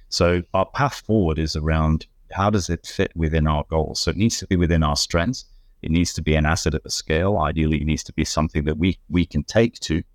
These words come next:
if it's not, not already at first quartile costs.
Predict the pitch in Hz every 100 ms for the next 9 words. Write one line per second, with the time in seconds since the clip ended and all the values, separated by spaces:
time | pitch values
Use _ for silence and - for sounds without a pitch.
0 | - - - 76 85 - 87 87 82 -
1 | 92 87 85 78 76 73 71 - 85 76
2 | - 82 78 - 76 69 - - - _
3 | - - - - -